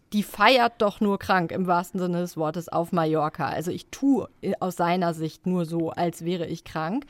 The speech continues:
Darf der Chef mir dann nachspionieren?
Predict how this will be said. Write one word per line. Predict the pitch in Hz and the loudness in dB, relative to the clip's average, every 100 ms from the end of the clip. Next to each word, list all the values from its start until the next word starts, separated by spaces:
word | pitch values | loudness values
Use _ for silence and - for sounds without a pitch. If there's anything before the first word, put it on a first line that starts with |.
| - - - - | -20 -20 -18 2
Darf | 175 247 | 4 4
der | 285 | 2
Chef | 262 220 214 | 2 0 0
mir | 202 | 0
dann | 165 151 147 | 0 0 0
nachspionieren? | 156 233 - - 269 285 285 320 | 0 0 -2 -6 -2 0 0 -2